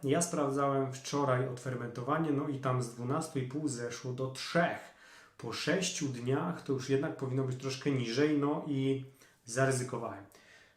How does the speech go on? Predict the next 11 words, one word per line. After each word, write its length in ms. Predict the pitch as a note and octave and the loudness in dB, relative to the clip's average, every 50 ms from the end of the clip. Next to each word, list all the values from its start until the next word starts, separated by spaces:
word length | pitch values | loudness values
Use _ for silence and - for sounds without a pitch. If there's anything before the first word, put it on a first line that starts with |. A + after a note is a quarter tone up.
| _ _ | _ _
Zapytałem 720 | B2+ A2+ B2 C3 B2+ C3+ - C#3 C#3 C#3 C#3 C3+ C3 C3 B2+ | -4 -2 -2 0 0 2 4 6 6 8 8 6 6 4 0
się 280 | B2+ - - B2+ B2 B2 B2 B2 B2 A#2+ A#2+ A#2+ | 0 -2 -2 -2 -2 -2 -2 -2 -2 -2 0 2
na 140 | C3+ C#3+ | 4 8
Jeważce. 640 | D3 C#3+ C3 A#2+ A#2+ A2+ G#2+ - - - C#3+ D3 D3 - - - - - - _ _ _ _ _ _ _ _ | 8 8 8 6 2 0 0 -2 0 2 2 2 2 -2 -10 -16 -20 -20 -20 _ _ _ _ _ _ _ _
Pozdrawiam 460 | - B2+ A#2+ B2+ C3+ C3 B2+ B2+ B2+ | -8 -4 2 4 4 4 6 4 2
i 40 | B2 | 2
dziękuję 420 | A#2+ B2 B2 B2 C3+ C3 B2+ B2 | 0 -2 0 2 4 4 4 2
wszystkim, 380 | B2 - C3+ B2+ - - A#2+ A2+ | 2 -2 -6 -6 -6 -6 -8 -6
którzy 260 | - C3 A#2+ A#2+ B2 | -4 -4 -4 -2 -2
mi 120 | A#2+ A#2+ | -2 -2
odpowiedzieli. 760 | A#2+ B2 - - B2 A#2+ B2 A#2+ C#3 D3+ E3+ F#3 - - - | -4 -6 -4 -4 -4 -2 0 2 4 6 6 4 2 0 -10